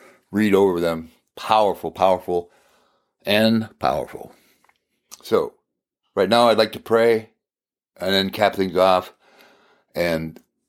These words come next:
call it a day or call it a night <laughs> whenever you're listening to this. All right? Okay.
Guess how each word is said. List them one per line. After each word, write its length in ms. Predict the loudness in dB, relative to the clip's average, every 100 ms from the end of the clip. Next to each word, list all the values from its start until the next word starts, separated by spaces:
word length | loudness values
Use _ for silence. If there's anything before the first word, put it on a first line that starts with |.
| -2
call 220 | 0 2
it 60 | 0
a 80 |
day 420 | 0 0 -2 -8 -16 _ _ _ _ _ _ _ _
or 200 | -6 -4
call 320 | -2 2 2
it 40 | 2
a 40 |
night 360 | 0 -2 -4 -10 -18 -20 -20 -20 -20
<laughs> 560 | -20 _ -20 -18 -20 -10
whenever 300 | -2 2 2
you're 100 | 2
listening 300 | 2 0 -4
to 80 | -6
this. 200 | -8 -12 -14
All 140 | -2 2
right? 260 | 2 0 -6
Okay. 680 | -10 -10 -14 -16 -18 -20